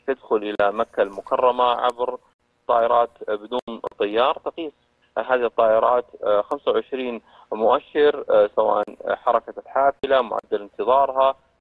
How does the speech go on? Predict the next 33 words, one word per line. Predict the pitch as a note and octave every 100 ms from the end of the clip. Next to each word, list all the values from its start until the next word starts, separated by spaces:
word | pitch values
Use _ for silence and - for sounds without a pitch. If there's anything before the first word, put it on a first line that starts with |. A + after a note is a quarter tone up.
| _
سلوك | C3 A#2+ A2
السائق، | - C#3 C3+ C3+ -
الانبعاثات | A2+ A2 G#2+ A#2 A2
الكربونية | G#2+ G#2+ G#2 G#2+ A#2
اللي | G#2+
تصدر | A2+ - - G#2
من |
الحافلة | G#2 - D3 C#3+ D3 C#3+ C#3+ _ _ _
وغيرها | D3+ F3+ F3
من | C#3
المؤشرات، | A#2+ A#2 A2 A#2 - C3 F#3 - _ _ -
بهدف، | E3+ G3 D3+ F3 _ -
آه، | - -
قياس | - D#3 D#3 _
انسيابية | C#3 B2+ B2+
الحركة | - A#2+ A#2 A2
رقم | - G#2+ G#2+
واحد. | C#3+ F#3+
اثنين، | F3+ - F#3+ F#3+ G3 _ _ -
الاستفادة | C#3+ - D#3+ F3+ D#3+ C#3
من | B2+ A#2+ B2
هذه | D3 D3 C#3+
البيانات | B2+ A#2+ A#2+ A#2+ A2 -
والنتائج | A2+ A#2 - B2+ B2 C3 _ _ _
في | -
تطوير | C3+ B2+ D#3+ D3+
التجربة | - C#3 C#3 B2+ B2+
للأعوام، | B2 A#2 G2+ - A#2 A#2 A2+ G#2+ _ _
آه، | - F2+
المقبلة. | A#2 B2 - A2+ G2 - _ -
أضف | D3 D3
إلى | C3+
ذلك | B2 C3+ B2+